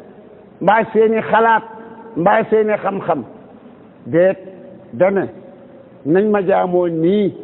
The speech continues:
ak nii, ak nii." Yàlla waxal boppam. Moo waxal boppam, andi waxi jëmmam ji sàdd ja, muy Alquraan, di téeméeri saar ak fukk ak ñeent. Mu wax ca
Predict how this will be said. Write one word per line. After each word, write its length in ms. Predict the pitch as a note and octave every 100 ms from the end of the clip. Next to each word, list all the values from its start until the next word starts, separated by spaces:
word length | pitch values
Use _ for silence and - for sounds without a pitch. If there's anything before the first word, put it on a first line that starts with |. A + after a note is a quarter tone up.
| -
ak 120 | F3 F3
nii, 440 | E3 E3+ G3+ F#3 - -
ak 100 | E3
nii." 340 | D3+ F3 F#3 C#3 - - -
Yàlla 500 | F3 F#3+ G3 F#3+ F#3
waxal 340 | G3 - G3+
boppam. 600 | E3 D3 F#3+ - B3 A#3 - - - - - - - - - - - - - -
Moo 240 | D#3 A3 B3+
waxal 280 | F3+ A#3
boppam, 460 | G3 B3+ - C4 A#3+ - - - -
andi 460 | D4 C#4+ C4+ B3 C4
waxi 300 | C4+ - G#3+ F3
jëmmam 360 | A#3 A#3+ C4+ B3 F3+
ji 80 | F#3+
sàdd 360 | A3 A3 D3+ F#3
ja, 100 | F#3 - - -
muy 140 | G3 G#3+
Alquraan, 720 | G3+ G3+ F#3+ F#3 G3+ F3+ D#3 - - -
di 100 | D#3 F3+
téeméeri 520 | A3+ A#3 A3+ G#3 G3+
saar 220 | G#3 A3 G#3
ak 80 | -
fukk 120 | - G#3
ak 100 | G3
ñeent. 380 | G3+ G#3+ D#3 - - - - - - - - - -
Mu 100 | D#3 G#3+
wax 160 | F#3+ -
ca 200 | A3+ B3+